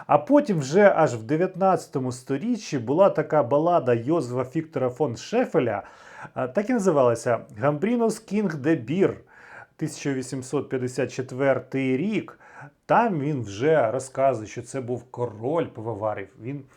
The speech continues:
став королем пивоварів, коли обманув диявола, коли продав йому душу, щоб той його навчив, е, варити пиво, найкраще пиво, відкрив всі секрети пивоваріння.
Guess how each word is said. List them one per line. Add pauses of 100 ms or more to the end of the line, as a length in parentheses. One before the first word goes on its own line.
(160)
став
королем
пивоварів,
коли (400)
обманув
диявола,
коли
продав
йому
душу,
щоб
той
його
навчив, (420)
е,
варити (280)
пиво,
найкраще
пиво,
відкрив
всі
секрети
пивоваріння.